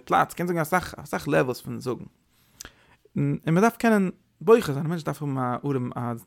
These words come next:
דעת, מען דארף האבן שכל צו וויסן, ווי ער רעכנט זיך. וו-, ווייל דער משל, בויפן הכי, הכי פשוט,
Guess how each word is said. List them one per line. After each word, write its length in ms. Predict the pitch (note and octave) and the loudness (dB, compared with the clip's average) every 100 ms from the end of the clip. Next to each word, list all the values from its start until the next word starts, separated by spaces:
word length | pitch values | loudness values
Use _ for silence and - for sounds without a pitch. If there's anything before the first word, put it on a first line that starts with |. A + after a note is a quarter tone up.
| - | 0
דעת, 300 | C3+ B2 C#3 | 2 2 -2
מען 100 | C3+ | -6
דארף 40 | C3+ | -6
האבן 440 | B2 B2 C3 C3 | -6 -4 -2 -2
שכל 120 | B2 | -2
צו 120 | - | -6
וויסן, 280 | B2+ C3+ B2+ B2+ - - - | -4 -4 -6 -14 -18 -14 2
ווי 140 | D#3 | 6
ער 80 | C#3 | 6
רעכנט 280 | D3+ C3 A2 | 6 0 -6
זיך. 280 | E2+ - - | -8 -12 -6
וו-, 180 | - - | -4 -2
ווייל 240 | C3+ C3+ | 0 0
דער 120 | C3 | 2
משל, 260 | D3+ F3 - C3+ E3 _ - - - - - - | 4 4 0 -6 -8 _ -20 -20 -20 -20 -16 -2
בויפן 340 | C#3 C#3+ D3 | 4 4 4
הכי, 380 | C3 D3 C#3 C3 - | 2 2 2 0 -2
הכי 240 | A#2+ D3+ | -4 -2
פשוט, 460 | C#3+ C#3 C#3 E3 | 0 0 2 -2